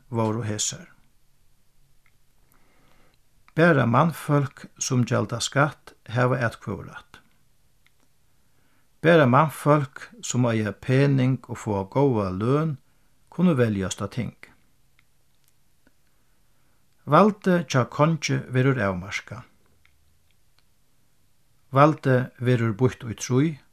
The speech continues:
gjeravalde, kongur, lógavovalde,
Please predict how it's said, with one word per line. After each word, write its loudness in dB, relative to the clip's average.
gjeravalde, 2
kongur, -8
lógavovalde, 2